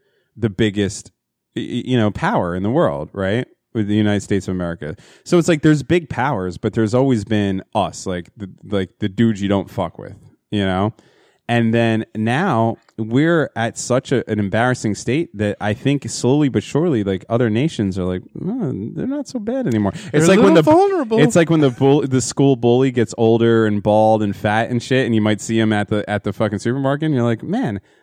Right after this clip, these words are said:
Speaker 1: I could go fucking wreck this dude right now after all the shit that he did to me," you know, that kind of thing. That's what's happening with America because of Donald Trump, and, like, someone's gonna take advantage of that.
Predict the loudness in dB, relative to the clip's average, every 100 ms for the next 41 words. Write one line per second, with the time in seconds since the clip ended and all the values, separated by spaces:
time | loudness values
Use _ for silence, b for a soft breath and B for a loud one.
0 | _ -10 -6 -2 -2 -2 -2 0 0 -2
1 | -6 -2 -2 0 -2 0 -2 0 -2 -2
2 | -2 0 0 0 0 0 -4 -6 -4 -2
3 | -4 -2 -2 0 2 2 2 0 0 0
4 | 0 -2 -4 b b -2 0 2 0 0
5 | -4 -2 0 2 0 0 0 0 0 0
6 | 0 -2 -4 -2 -2 0 -2 -2 -4 -4
7 | -4 -2 -2 -2 -2 -2 0 -2 -2 -4
8 | -4 -4 -2 -4 -4 -8 -8 -12